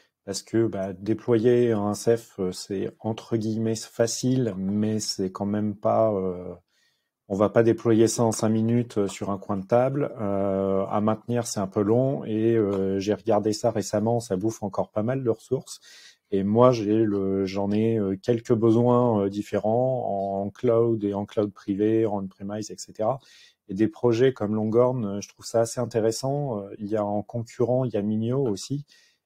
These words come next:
Et, euh, bon, il y a quelques problèmes. Euh, c'est pour tenir ça, euh, en prod, euh, sur des trucs, euh, bien costauds. C'est peut-être pas forcément super adapté.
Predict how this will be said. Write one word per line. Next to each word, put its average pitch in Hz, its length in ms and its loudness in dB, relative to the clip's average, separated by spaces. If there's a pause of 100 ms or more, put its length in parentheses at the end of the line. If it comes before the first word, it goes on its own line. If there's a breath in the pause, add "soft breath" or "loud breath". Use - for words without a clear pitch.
(120)
Et, 101 240 2
euh, 98 840 -2 (240)
bon, 110 140 -12
il 110 80 -12
y 95 60 -6
a 95 140 -2
quelques 120 400 0
problèmes. 123 680 4
Euh, 98 360 -4
c'est 101 240 -12
pour - 180 -14
tenir 110 360 -4
ça, 117 420 2
euh, 98 260 -2
en 101 220 -6
prod, 113 480 0
euh, 95 240 -6
sur 98 240 -10
des 98 140 -2
trucs, - 440 -6
euh, 95 140 0
bien 101 300 -6
costauds. 117 500 -2 (360 soft breath)
C'est - 180 -20
peut-être 98 180 -10
pas 110 120 0
forcément 113 440 -2
super 107 340 -2
adapté. 104 440 -2